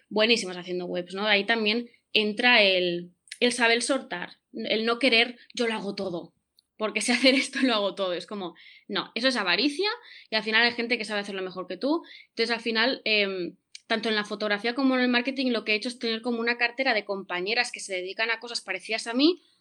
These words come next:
o de servicios que puede necesitar una clienta que llega a mí y le digo, Vale,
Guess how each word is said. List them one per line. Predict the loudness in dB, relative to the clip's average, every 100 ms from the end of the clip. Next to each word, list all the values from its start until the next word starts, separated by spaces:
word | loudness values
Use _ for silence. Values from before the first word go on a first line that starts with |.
| _
o | 6 6
de | 6
servicios | 0 -4 -2 -2 -2 -2
que | -4
puede | -4 -2 -2
necesitar | -2 -4 -6 -4
una | -4
clienta | -4 -4 -4
que | -2
llega | -2 0
a |
mí | 2 2 2
y | 0
le | 0
digo, | 0 0
Vale, | -2 -2